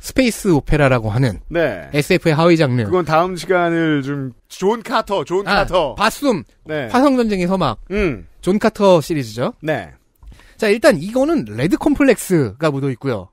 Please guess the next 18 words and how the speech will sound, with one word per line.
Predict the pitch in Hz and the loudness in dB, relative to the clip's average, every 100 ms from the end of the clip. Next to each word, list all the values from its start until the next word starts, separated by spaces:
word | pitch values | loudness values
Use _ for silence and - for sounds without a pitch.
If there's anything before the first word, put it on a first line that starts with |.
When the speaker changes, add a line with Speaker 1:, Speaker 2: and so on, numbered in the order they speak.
| _ | _
Speaker 1:
영국 | 135 208 247 - | 4 4 2 -2
식민지 | 311 330 320 285 | 0 2 2 2
시절 | 254 233 | 2 4
냄새도 | 151 151 160 147 | 4 2 0 2
나요. | 139 107 90 _ | 2 2 -2 _
Speaker 2:
그렇죠. | - 127 - 101 76 | -14 -14 -12 -18 -10
Speaker 1:
이, | 233 190 | -10 -2
그게 | 220 | 0
바둔 | - 147 214 254 208 | 2 2 0 -2 -2
문명의 | 170 190 185 | -2 -2 -2
정복 | 151 165 - | -2 -4 -6
스토리가 | 185 151 131 | -4 -2 -2
레드 | 123 170 | 0 -2
컴플렉스 | - 196 202 - | -2 -4 -4 -4
아니면 | 160 135 | -4 -4
영국 | 135 185 | -6 -4
식민지예요. | 196 160 127 113 110 110 95 | -2 0 0 0 0 -2 -6
Speaker 2:
음. | 113 | -12